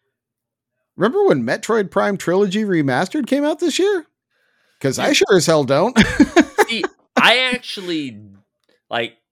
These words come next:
Speaker 2: it's funny because when you say this year, I remember it coming out. And I remember people on Twitter absolutely loving it. And, like, I was all over my Twitter for, like, I'd say
Speaker 1: I mean, that's
Speaker 2: a
Speaker 1: a good
Speaker 2: good,
Speaker 1: point.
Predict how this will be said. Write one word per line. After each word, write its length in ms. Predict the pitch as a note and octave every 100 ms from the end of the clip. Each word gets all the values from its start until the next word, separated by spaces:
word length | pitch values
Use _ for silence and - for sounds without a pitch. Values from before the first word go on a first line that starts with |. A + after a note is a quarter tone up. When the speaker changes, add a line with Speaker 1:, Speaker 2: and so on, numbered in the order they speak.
| _ _ - -
Speaker 2:
it's 200 | C#3+ -
funny 300 | E3 F3 D3+
because 360 | C3 - B2+
when 80 | B2
you 60 | C3+
say 220 | - D#3+
this 340 | A#2 C#3 C#3+ C#3
year, 180 | C3 -
I 100 | E3+
remember 440 | F3+ D3+ F3 G3 -
it 200 | D#3 -
coming 440 | - E3+ D#3 A#2
out. 360 | - A#2 F2+ - _ _ _ _ -
And 120 | C#3+
I 140 | B2 C#3
remember 500 | C#3 B2+ C#3 D#3 C#3+
people 380 | - D3+ D#3+ C3+
on 220 | A2+ G#2
Twitter 640 | - B2+ C3 A#2+ G2+ F#2+ _ _ _ B2+
absolutely 580 | A#2+ A#2+ - A#2+ G2+
loving 440 | G2 F#2+ G2 D#2 C#2+
it. 180 | B1+ _ -
And, 160 | A2
like, 200 | G2 F#2 A2+
I 140 | C3
was 180 | C3 A#2
all 340 | - C#3 C3+
over 220 | C3+ B2+
my 200 | A2 G#2+
Twitter 420 | G#2+ A#2 A2+ G2+ F#2+
for, 160 | G2+ G2
like, 360 | F2 F2 - _ _ _
I'd 200 | - C3
say 100 | -
Speaker 1:
I 20 | -
mean, 80 | F3
that's 160 | G#3+
Speaker 2:
a 40 | F#3+
Speaker 1:
a 20 |
good 140 | D3+
Speaker 2:
good, 60 | A#2+
Speaker 1:
point. 200 | E2